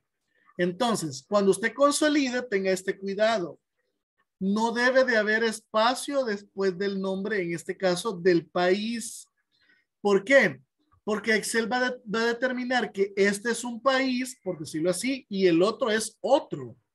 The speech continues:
país. Entonces, aquí le vamos a borrar Guatemala, eh, el espacio, ¿sí? ¿Qué hubiese pasado si yo hubiese consolidado Guatemala con el espacio?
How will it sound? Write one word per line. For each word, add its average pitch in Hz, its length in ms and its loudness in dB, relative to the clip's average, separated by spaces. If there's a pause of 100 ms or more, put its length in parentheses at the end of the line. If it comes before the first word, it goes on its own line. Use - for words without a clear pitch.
país. 135 640 -10 (460)
Entonces, 170 420 -4
aquí 196 240 -2
le 220 80 0
vamos 202 320 -2
a 226 80 0
borrar 214 560 2 (720)
Guatemala, 190 720 -2
eh, 170 280 2
el 165 100 6
espacio, 160 640 0 (380)
¿sí? 233 440 -4 (1700)
¿Qué 262 120 2
hubiese 320 340 6
pasado 285 520 2
si 240 200 -6
yo 254 100 -2
hubiese 269 320 -2
consolidado 233 680 0
Guatemala 233 680 0
con 202 160 -6
el 170 140 2
espacio? 151 760 -2